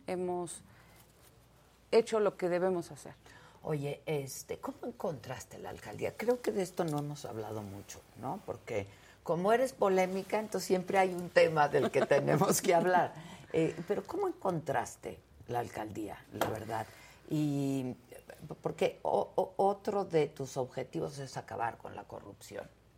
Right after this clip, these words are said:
Speaker 2: ¿no? En, en ese sentido, ¿cómo la encontraste y qué estás haciendo, Sandra?
Speaker 1: A ver, encuentro una alcaldía muy sucia, tremendamente sucia,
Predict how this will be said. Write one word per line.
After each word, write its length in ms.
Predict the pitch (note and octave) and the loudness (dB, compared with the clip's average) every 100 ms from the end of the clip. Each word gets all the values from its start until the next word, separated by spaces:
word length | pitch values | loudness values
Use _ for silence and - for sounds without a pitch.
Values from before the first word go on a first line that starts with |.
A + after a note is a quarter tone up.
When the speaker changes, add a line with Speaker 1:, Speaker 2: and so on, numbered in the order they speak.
| - | -14
Speaker 2:
¿no? 120 | F#3 - - - - - - - | -14 -16 -20 -20 -20 -20 -20 -10
En, 220 | F#3+ G3+ G3 | -6 -6 -6
en 220 | G3+ G3 | -6 -6
ese 460 | A3 - G#3+ G#3 F#3+ | -8 -6 -4 -4 -6
sentido, 600 | - - D3+ D3 C3 A#2+ - | -8 -10 -8 -8 -6 -6 -6
¿cómo 200 | F#3+ G3 | -8 -6
la 100 | F3+ | -6
encontraste 640 | D#3 B2+ - - F#3 - | -6 -6 -6 -8 -8 -10
y 40 | E3 | -6
qué 160 | F3+ | -4
estás 380 | D#3+ - - - | -4 -6 -12 -10
haciendo, 480 | - - - - - _ _ - - - - - | -12 -12 -16 -16 -20 _ _ -20 -20 -20 -20 -20
Sandra? 360 | - - - - - - - - - G3 | -12 -12 -12 -20 -20 -20 -20 -20 -8 0
Speaker 1:
A 80 | |
ver, 220 | G3 G3+ E3+ G3+ | 6 6 4 -2
encuentro 540 | G#3 C4+ C4+ D4 D4 | 2 4 6 8 8
una 180 | C#4+ C#4 | 8 4
alcaldía 800 | C4+ G#3 F#3+ F3+ A3 A3+ A#3+ G#3+ - - - - _ - _ - | 4 4 4 4 8 8 8 0 -14 -20 -20 -20 _ -20 _ 0
muy 240 | G#3+ B3+ | 4 4
sucia, 500 | B3 F#3+ F3 F#3+ G3 C#4 - - _ _ _ _ _ | 2 -2 0 0 0 -4 -20 -20 _ _ _ _ _
tremendamente 760 | A3 G#3+ A3 A3+ A3 G3+ F#3+ G3 | 4 4 2 2 2 0 -2 -6
sucia, 640 | F#3+ G3+ G3 - F#3 G3 | -4 -2 -2 0 0 0